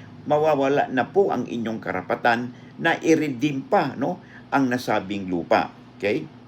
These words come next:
At tulad ng sinasabi mo, matagal ng panahon at hindi ito nabigyan ng atensyon. Ah, meron bang ibang remedy pa? Ang gagawin ninyo, kung ang lupa ay hindi pa na-dispose ng bangko, makipag-ugnayan ka roon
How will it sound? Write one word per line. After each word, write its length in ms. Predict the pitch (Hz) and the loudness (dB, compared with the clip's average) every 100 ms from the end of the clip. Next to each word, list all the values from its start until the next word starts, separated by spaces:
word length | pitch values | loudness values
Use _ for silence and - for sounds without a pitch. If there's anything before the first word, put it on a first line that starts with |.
| - - - - - - - - | -20 -20 -20 -20 -20 -20 -20 -10
At 160 | 82 85 | -8 -2
tulad 240 | 98 98 | 0 0
ng 160 | 92 104 | -2 -4
sinasabi 640 | 107 110 107 107 104 170 | -2 0 2 2 4 0
mo, 160 | 180 92 | -2 -2
matagal 480 | - - 92 98 98 | -4 -2 -2 -2 -2
ng 160 | 92 | -4
panahon 400 | - 139 170 139 | -4 0 0 0
at 160 | 67 - | -4 -6
hindi 320 | 90 87 64 | -6 -4 -4
ito 160 | - 104 | -4 -2
nabigyan 560 | 101 92 92 92 87 | -2 -2 -4 -4 -4
ng 20 | - | -8
atensyon. 500 | - 113 185 104 85 - - - - - - - | -6 -6 -2 -4 -4 -8 -20 -20 -20 -20 -16 -2
Ah, 160 | 98 98 | 0 2
meron 400 | 107 117 123 113 | 4 4 4 2
bang 240 | 120 120 | 0 0
ibang 320 | 113 110 120 | -4 -2 0
remedy 480 | 117 120 123 117 139 | 0 0 0 -2 2
pa? 240 | 233 147 - | 2 2 -2
Ang 80 | 90 | -2
gagawin 560 | 95 107 120 127 160 220 | 2 2 2 0 0 -2
ninyo, 300 | 220 156 165 196 - - - | -2 0 -2 -4 -14 -20 -4
kung 160 | 135 | -2
ang 180 | 135 117 | 0 0
lupa 460 | 113 143 135 - - | 0 0 4 4 4
ay 180 | 107 113 | 2 0
hindi 220 | 104 - | -4 0
pa 160 | 113 | 0
na-dispose 800 | 120 113 104 117 107 - 127 113 | 2 0 0 -4 -4 0 0 0
ng 240 | 123 120 117 | -2 0 2
bangko, 560 | 127 202 214 113 87 - - - - - | 0 0 -2 0 0 -2 -18 -20 -10 -6
makipag-ugnayan 880 | 185 - 190 175 165 160 160 160 160 | -2 0 2 0 2 4 4 2 2
ka 100 | 165 | 2
roon 460 | 170 131 135 151 | 4 4 4 0